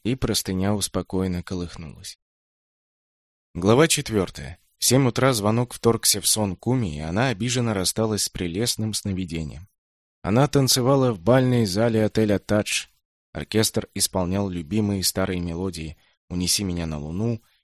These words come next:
«Чай для двоих» в латиноамериканском ритме, «Зеленая, зеленая трава родного дома». Скользя фокстротом в опытных руках партнера, она подняла глаза и увидела люстры,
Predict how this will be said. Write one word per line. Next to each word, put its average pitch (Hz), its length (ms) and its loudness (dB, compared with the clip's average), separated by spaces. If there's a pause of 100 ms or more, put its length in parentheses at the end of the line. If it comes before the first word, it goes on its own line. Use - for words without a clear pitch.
(100)
«Чай 95 240 2
для 78 160 -10
двоих» 76 540 -6 (280)
в - 40 -6
латиноамериканском 90 960 -2
ритме, 87 380 -6 (420)
«Зеленая, 101 640 0
зеленая 90 520 -2
трава 90 380 -2
родного 80 420 -4
дома». 101 400 -2 (320)
Скользя 107 440 2
фокстротом 139 760 0
в - 140 -10
опытных 113 480 -2
руках 101 400 -2
партнера, 113 580 -2
она 95 220 -2
подняла 110 460 0
глаза 95 400 -2
и 127 60 -2
увидела 107 440 -2
люстры, 98 500 -6